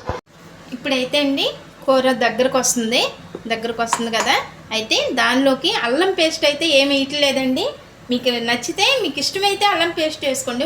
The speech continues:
ఒక స్పూన్ ఉన్నర. నేనైతే అల్లం పేస్ట్ వేయను, నాకు ఇష్టం ఉండదు. ఇదిగో ధనియాలు, ఒక ఐదు లవంగ మొగ్గలు, ఒక మూడు దాల్చిన చెక్క వేసానండి, ఒక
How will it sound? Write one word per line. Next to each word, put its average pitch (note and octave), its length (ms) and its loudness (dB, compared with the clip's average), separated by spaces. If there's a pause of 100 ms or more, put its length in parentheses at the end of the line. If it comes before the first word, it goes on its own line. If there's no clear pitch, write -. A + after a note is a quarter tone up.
ఒక A#3+ 100 -6 (100)
స్పూన్ C#4 280 2 (100)
ఉన్నర. A#3 320 -2 (520)
నేనైతే C4 420 2
అల్లం C4+ 260 2
పేస్ట్ D4 240 -2
వేయను, C4 300 2
నాకు C4 200 -4
ఇష్టం C4+ 280 -2
ఉండదు. A#3+ 240 -2 (400)
ఇదిగో A3 200 0 (140)
ధనియాలు, C4 500 4 (420)
ఒక A3+ 60 -4 (140)
ఐదు B3 140 0 (100)
లవంగ A#3+ 320 2
మొగ్గలు, A#3+ 360 2 (480)
ఒక C#4 100 2 (140)
మూడు D4 240 2 (200)
దాల్చిన C4 380 2
చెక్క - 240 -4
వేసానండి, G#3+ 560 -2 (600)
ఒక E4 80 -4